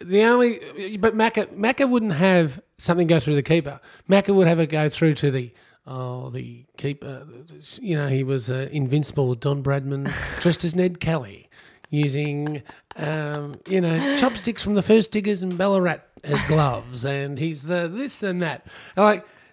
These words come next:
Speaker 1: the guy
Speaker 2: The
Speaker 1: is
Speaker 2: hide of Farlap,
Speaker 1: a hide
Speaker 2: sewn
Speaker 1: of
Speaker 2: across the
Speaker 1: You're using him as knee pads.
Speaker 2: <laughs>
Speaker 1: Farlap knee pads. What does one need Farlap knee pads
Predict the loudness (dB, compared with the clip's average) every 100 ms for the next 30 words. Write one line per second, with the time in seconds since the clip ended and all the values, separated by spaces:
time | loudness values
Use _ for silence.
0 | _ 0 4 4 6 6 6 4 0 0
1 | 2 4 4 2 0 -4 -4 -4 -4 -6
2 | -8 -16 -20 -6 0 2 4 2 0 -2
3 | -4 -4 -6 -10 0 2 4 2 2 0
4 | -2 -2 -4 -4 -6 -16 -20 -20 -14 -8
5 | -8 -8 -8 -8 -6 -12 -12 -18 -18 -20
6 | -20 -20 -2 2 4 2 2 0 0 0
7 | -4 -4 -10 -20 -20 _ -2 0 2 0
8 | 0 0 2 0 0 0 0 0 0 0
9 | 2 0 -2